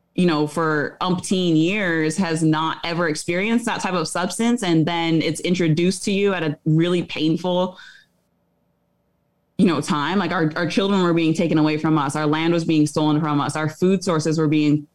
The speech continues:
demolished and taken from us. We were no longer allowed to hunt and, hunt and gather, excuse me. And these new things were coming to us. Also, like, talk about, like, if you wanna go deep into the addiction, like, let's even go into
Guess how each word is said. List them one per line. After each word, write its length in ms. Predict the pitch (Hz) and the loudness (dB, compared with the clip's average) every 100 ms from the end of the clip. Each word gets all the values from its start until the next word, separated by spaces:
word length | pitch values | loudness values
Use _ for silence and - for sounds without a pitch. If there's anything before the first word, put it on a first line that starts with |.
| _ _ 170 | _ _ -2
demolished 580 | 180 160 156 151 143 156 | 2 0 0 0 -2 -2
and 120 | 151 | -2
taken 320 | 160 156 160 | -2 -2 -2
from 220 | 156 139 | -2 -4
us. 160 | 120 147 | -4 -2
We 60 | |
were 100 | 143 | -2
no 180 | 143 151 | 0 0
longer 300 | 151 160 160 | 0 0 0
allowed 340 | 151 143 143 147 | 0 -2 -2 -2
to 80 | |
hunt 180 | 160 151 | -2 0
and, 240 | 156 147 - _ _ - - | 0 -2 -6 _ _ -16 -4
hunt 200 | 208 214 | -2 0
and 140 | 185 | 0
gather, 300 | 165 165 170 | 0 -2 -2
excuse 340 | 147 - 180 175 | -4 -4 -2 0
me. 240 | 143 156 - - - - - | -2 -4 -12 -20 -20 -20 -8
And 500 | 185 180 170 160 156 160 | -4 -2 0 2 0 0
these 760 | 175 180 190 190 185 180 - _ _ _ _ _ _ - | 0 0 0 0 0 -2 -8 _ _ _ _ _ _ 2
new 260 | 190 233 | 4 4
things 260 | 240 208 226 | 2 2 2
were 120 | 185 | 2
coming 280 | - 180 196 | 0 2 2
to 160 | 202 156 | 2 -2
us. 180 | 127 - | -2 -4
Also, 340 | 170 175 175 | -4 0 0
like, 180 | 165 156 | 0 -2
talk 220 | 170 165 | -2 -2
about, 260 | 170 156 - | -2 -4 -4
like, 200 | 120 - | -6 -2
if 80 | |
you 120 | 175 156 | 2 2
wanna 200 | 165 156 | 2 2
go 200 | 156 156 | 2 2
deep 360 | 147 165 175 | 2 0 -2
into 720 | 165 165 160 170 160 151 135 143 | 0 0 0 0 2 2 0 0
the 160 | 156 | 0
addiction, 420 | 139 156 - 156 | 0 -2 -2 -2
like, 200 | 156 143 147 | -2 -2 -4
let's 240 | 160 151 | -2 0
even 240 | 165 160 | 0 2
go 220 | 160 156 156 | 2 2 2
into 560 | 156 151 165 160 156 | 2 0 0 0 -2